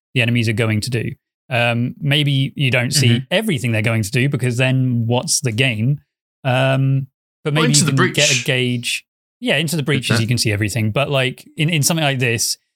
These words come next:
Speaker 1: you, you can see the vague direction they're going to head. So you can kind of try and cut them off. You don't know what attack they're going to do. You don't know if they're gonna throw a smoke bomb or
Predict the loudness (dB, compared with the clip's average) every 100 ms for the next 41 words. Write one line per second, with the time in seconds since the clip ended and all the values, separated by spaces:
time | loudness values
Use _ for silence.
0 | _ _ _ _ -2 -2 0 -2 0 0
1 | 0 0 0 0 0 0 0 0 0 0
2 | 0 0 -2 -2 0 2 0 0 0 -2
3 | -2 -4 -4 -4 0 0 0 0 -2 0
4 | 0 0 -2 -2 0 -2 -4 -4 -2 0
5 | 0 0 -2 -4 -2 -2 0 -2 0 0
6 | 0 0 2 2 0 0 0 -2 0 -2
7 | -2 0 -2 -2 -2 0 0 2 0